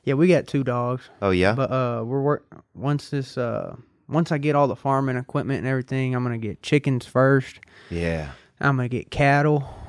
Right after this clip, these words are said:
Speaker 1: and I'm gonna get a milk cow. When I get a milk cow, I'm gonna get hogs, because a milk cow, it can produce five gallons a day.
Speaker 2: Mm-hmm.
Speaker 1: And, I mean, we won't even need but two gallons a week.
Speaker 2: You give three gallons to the hogs?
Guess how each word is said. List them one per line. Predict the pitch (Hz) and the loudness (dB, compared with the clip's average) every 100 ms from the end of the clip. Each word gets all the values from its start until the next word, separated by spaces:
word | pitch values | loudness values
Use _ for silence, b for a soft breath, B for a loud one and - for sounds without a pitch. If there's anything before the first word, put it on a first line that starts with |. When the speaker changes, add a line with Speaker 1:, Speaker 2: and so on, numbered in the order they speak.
| B B | B B
Speaker 1:
and | 131 131 123 | 0 2 2
I'm | 131 | 2
gonna | 143 143 | 4 4
get | 139 127 | 4 4
a | |
milk | 127 147 143 - | 4 4 2 -2
cow. | 135 107 - - | -6 -4 -6 -8
When | - 127 | -4 0
I | 139 | 2
get | 151 | 2
a | 135 | 2
milk | 123 147 175 - | 4 4 2 0
cow, | 135 127 | 0 2
I'm | 127 120 | 0 -2
gonna | 117 | -4
get | 120 | -4
hogs, | 110 127 113 - - - - | 0 0 0 -8 -18 -20 -4
because | 127 127 131 113 | -4 -2 -2 -2
a | 123 | -2
milk | 131 - - | 0 0 0
cow, | 131 127 127 | 0 2 0
it | - | -2
can | 127 | -6
produce | 117 120 120 - | -4 -4 -6 -6
five | 127 127 127 | -4 -2 -2
gallons | 127 123 123 120 | -4 -2 -4 -6
a | |
day. | 107 123 131 120 | -6 -2 -2 -4
Speaker 2:
Mm-hmm. | 85 107 117 120 | -8 -8 -8 -8
Speaker 1:
And, | 113 | -6
I | 120 | -6
mean, | 120 117 | -4 -2
we | 131 | 0
won't | 131 123 | 0 0
even | 123 117 120 | -2 -4 -2
need | 123 120 | -2 -4
but | 104 | -6
two | - 127 | -4 -2
gallons | 123 123 123 117 | -2 -2 -2 -4
a | 113 | -4
week. | 120 135 - | -4 -4 -4
Speaker 2:
You | 104 | -4
give | 104 | 0
three | 107 | 0
gallons | 95 92 87 | 2 0 0
to | - | -4
the | 80 | 0
hogs? | 90 82 73 | 2 2 -4